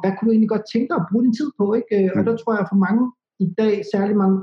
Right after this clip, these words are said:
Speaker 1: unge, vil det være rigtig godt at, at finde ud af, hvordan man egentlig finder ro, fordi det, det, jeg tror, det, man oplever nu i en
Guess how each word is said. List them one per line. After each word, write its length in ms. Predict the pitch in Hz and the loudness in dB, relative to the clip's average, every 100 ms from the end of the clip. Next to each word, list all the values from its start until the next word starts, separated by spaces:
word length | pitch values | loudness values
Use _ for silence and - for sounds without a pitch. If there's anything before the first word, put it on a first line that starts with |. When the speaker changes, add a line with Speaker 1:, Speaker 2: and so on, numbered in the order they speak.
| 185 | 2
Speaker 1:
unge, 320 | 180 208 226 | 2 4 2
vil 120 | 185 | 2
det 80 | 175 | 2
være 140 | 170 170 | 0 0
rigtig 180 | 175 - | -2 -4
godt 220 | 165 190 190 - 180 | -4 -4 -4 -4 -2
at, 80 | 165 165 | 0 0
at 60 | 160 - | -2 0
finde 160 | 170 170 196 | 0 2 0
ud 80 | 196 | 0
af, 60 | 180 165 | 0 -2
hvordan 280 | 165 160 170 | -2 -2 0
man 140 | 190 190 | 0 0
egentlig 240 | 202 196 165 | 0 0 0
finder 160 | 190 175 | -2 -2
ro, 260 | 165 196 208 - - | -2 0 -2 -2 -8
fordi 160 | 165 165 | -4 -2
det, 140 | 190 190 | -2 -2
det, 100 | 220 185 180 | -2 -4 -2
jeg 120 | 190 | -4
tror, 240 | - 185 170 | -2 -4 -2
det, 80 | 247 | 0
man 140 | 247 | 0
oplever 320 | 202 202 214 208 | 0 0 2 2
nu 360 | 185 233 226 - _ | 4 2 0 -6 _
i 40 | 185 | -2
en 120 | 180 | -2